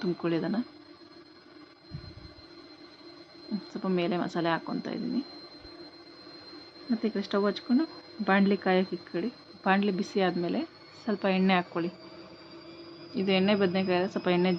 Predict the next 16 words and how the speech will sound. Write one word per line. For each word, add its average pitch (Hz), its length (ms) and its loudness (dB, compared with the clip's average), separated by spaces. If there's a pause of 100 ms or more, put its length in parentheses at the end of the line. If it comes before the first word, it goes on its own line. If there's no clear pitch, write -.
ಜಾಸ್ತಿನೇ 185 520 2
ಬೇಕಾಗುತ್ತೆ. 165 480 -4 (100)
ಒಂದು 208 180 6
ನಾಲ್ಕರಿಂದ 208 480 4
ಐದು 185 160 4
ಟೇಬಲ್ 185 280 6
ಸ್ಪೂನ್ 180 280 2
ಎಣ್ಣೆ. 165 180 -2 (800)
ಎಣ್ಣೆ 202 220 2
ಬಿಸಿ - 200 -6
ಆದ್ಮೇಲೆ 180 280 2
ಸಾಸಿವೆ, 180 380 2 (1120)
ಕರಿಬೇವಿನ 190 380 2
ಸೊಪ್ಪು, 185 260 -4 (560)
ಈರುಳ್ಳಿ 175 300 2 (360)
ಎರಡನ್ನೂ 190 340 0